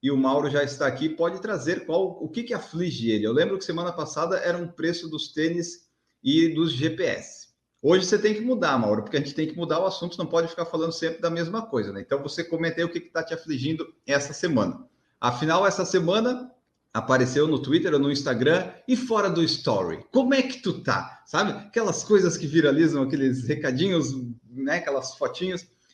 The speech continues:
Então, Mauro, conte aí como você está e nós vamos comentar aqui sobre, sobre assuntos aleatórios, né? Um que eu tenho aqui salvo da semana passada, que a gente vai salvando os assuntos, porque não pode gastar tudo de uma vez só.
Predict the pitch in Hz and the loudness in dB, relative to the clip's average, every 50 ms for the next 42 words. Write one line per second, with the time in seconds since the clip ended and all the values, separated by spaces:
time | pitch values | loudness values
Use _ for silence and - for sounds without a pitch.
0 | _ _ 160 170 185 185 175 165 175 175 170 170 - 180 185 180 180 180 180 175 | _ _ 6 6 6 6 2 2 2 2 0 0 0 -2 -2 0 0 0 0 0
1 | - - 262 285 269 240 208 190 170 - - 170 143 - - - 165 175 180 165 | 0 -2 0 0 0 -2 -2 -2 -4 -2 -2 -2 -2 -2 -4 -4 -4 -4 -4 -8
2 | - - _ _ _ 156 170 175 160 135 147 156 156 156 - 170 156 151 135 139 | -12 -18 _ _ _ 0 0 2 2 0 0 -2 -2 -2 -4 -2 -2 -2 0 0
3 | 147 147 143 - - 156 165 - - - _ _ _ _ _ - - 147 147 143 | 0 0 0 0 0 -2 -2 -2 -6 -12 _ _ _ _ _ -8 0 0 0 0
4 | 139 135 143 143 151 156 151 - - - 247 233 226 - - 190 190 190 - 190 | 2 0 -2 0 -2 -2 -4 -6 -6 -6 -2 -2 -2 -4 -4 -6 -8 -6 -6 -4
5 | 185 190 190 185 - - 101 95 92 95 92 110 139 170 - - - - - _ | -2 0 -2 -2 -2 -2 -2 0 0 -2 -2 0 0 0 0 0 -6 -14 -20 _
6 | _ _ _ _ _ 165 208 254 269 254 - 220 175 - - 185 185 180 170 - | _ _ _ _ _ 8 8 10 10 8 6 4 2 2 2 0 2 2 -2 -2
7 | - 170 165 - - 156 151 170 175 170 170 147 147 139 - 151 135 139 151 156 | -2 -4 -6 -4 0 2 2 2 2 0 0 -2 -2 -2 0 0 2 2 2 0
8 | 147 147 147 131 - - 147 151 175 170 131 117 - - _ _ _ _ _ _ | 0 -2 -2 -4 -4 -2 0 0 0 0 -4 -6 -6 -12 _ _ _ _ _ _
9 | _ _ _ _ - 123 104 117 127 127 131 127 101 117 120 135 135 - - 156 | _ _ _ _ 0 2 2 2 2 0 0 0 0 2 2 2 2 0 -2 -2
10 | 151 127 131 160 180 208 220 214 240 240 - - 214 247 - - - - - 110 | 0 2 2 2 2 2 0 0 0 -2 0 -2 -2 -2 -2 -4 -10 -14 -16 -6
11 | - 127 123 139 135 123 135 147 160 170 160 165 165 165 - 170 151 - 156 156 | -2 0 0 0 0 0 0 0 0 0 0 0 0 0 -2 -4 -6 -6 -6 -6
12 | 165 165 160 160 160 151 139 143 135 120 113 143 151 175 220 - - | -6 -4 -4 -2 -2 -2 0 -2 -2 -2 -2 -2 -2 -2 -4 -6 -12